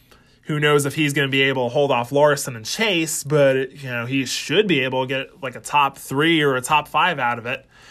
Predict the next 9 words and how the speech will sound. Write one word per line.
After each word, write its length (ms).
And 300
wouldn't 300
you 100
freaking 600
know 280
it, 140
the 120
two 300
crew, 520